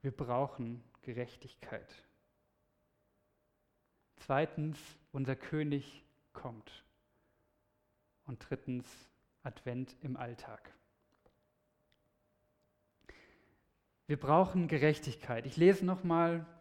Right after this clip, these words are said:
die ersten drei Verse von Psalm zwei. "Warum sind die Völker in Aufruhr geraten? Wozu schmieden die Nationen sinnlose Pläne? Die Könige der Welt erheben sich und die Fürsten tun sich zusammen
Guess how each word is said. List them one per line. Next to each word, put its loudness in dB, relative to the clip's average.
die -4
ersten -2
drei -4
Verse -4
von -2
Psalm -6
zwei. -14
"Warum 4
sind 2
die -2
Völker 2
in 0
Aufruhr -4
geraten? -10
Wozu 0
schmieden 0
die -2
Nationen -4
sinnlose -4
Pläne? -10
Die -12
Könige 2
der 2
Welt 4
erheben 0
sich -12
und -8
die -4
Fürsten -2
tun -4
sich -6
zusammen -10